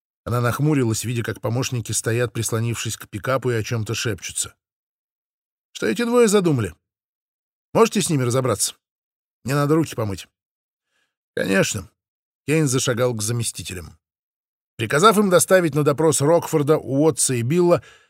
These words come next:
он пошел к дому. Надо было поговорить с Дэвисом. Риэлтор больше не возглавлял список подозреваемых, но мог пролить свет на то, где сейчас находится Стэн Клафф.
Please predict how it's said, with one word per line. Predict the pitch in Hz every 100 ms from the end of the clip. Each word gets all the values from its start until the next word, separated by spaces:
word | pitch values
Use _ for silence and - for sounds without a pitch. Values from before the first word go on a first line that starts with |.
| _
он | - 139
пошел | 131 117 131
к | 117
дому. | 113 104 87 - _ _ _ _ _ _
Надо | 127 139
было | 127 135
поговорить | 120 117 123 131
с | 104
Дэвисом. | 104 143 107 - 76 _ _ _ _ _ _ _
Риэлтор | 117 190 190 180
больше | 143 185 -
не | 160
возглавлял | 156 135 143 143 180
список | 160 - 147 127
подозреваемых, | - 123 113 123 120 98 92 87 -
но | 95
мог | 139 196 -
пролить | 147 147 123
свет | - 160 127
на | 127
то, | 117 151
где | 117 120
сейчас | 113 - 139
находится | 123 107 131 120 117 131
Стэн | 113 - 120 110
Клафф. | 104 117 110 - -